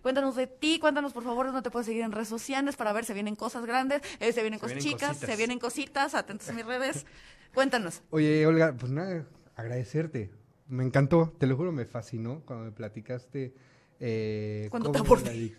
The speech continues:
Speaker 2: <laughs> la, la dinámica. Sí, escuché uno que otro programa, la verdad, y me fascinó. Me encantó estar aquí, muchísimas gracias.
Speaker 1: No, hombre.
Speaker 2: Pues yo soy David Aguilar Hernández, soy secretario general de Conlabor Oaxaca. Tengo veintisiete años, aunque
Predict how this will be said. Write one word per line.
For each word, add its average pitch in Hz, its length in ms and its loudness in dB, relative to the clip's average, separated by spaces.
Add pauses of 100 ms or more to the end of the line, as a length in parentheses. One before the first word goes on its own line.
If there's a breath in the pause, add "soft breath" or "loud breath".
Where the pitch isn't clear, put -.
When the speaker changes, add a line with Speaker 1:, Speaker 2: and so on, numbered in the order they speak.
(140)
Speaker 2:
<laughs> 156 180 -4
la, 143 240 0
la 131 160 0
dinámica. 143 720 2 (720 loud breath)
Sí, 151 300 -2
escuché 135 500 -6
uno 135 240 -8
que 120 80 -14
otro 113 220 -12
programa, 101 480 -8
la 123 100 -10
verdad, 101 320 -6
y 127 140 0
me 107 120 -2
fascinó. 101 460 -12 (220)
Me 120 160 -4
encantó 107 440 -6
estar 107 220 -8
aquí, 104 160 -6
muchísimas 107 460 -10
gracias. 110 420 -8
Speaker 1:
No, 208 60 -10
hombre. 196 320 -12
Speaker 2:
Pues 110 100 -4
yo 120 80 2
soy 139 140 6
David 139 220 8
Aguilar 120 320 0
Hernández, 113 480 -8
soy 110 180 -12
secretario 104 360 -12
general 101 280 -10
de 107 100 -10
Conlabor 95 440 -10
Oaxaca. 104 580 -10 (480 soft breath)
Tengo 117 180 -2
veintisiete 104 540 -6
años, 117 260 -10
aunque 104 380 -14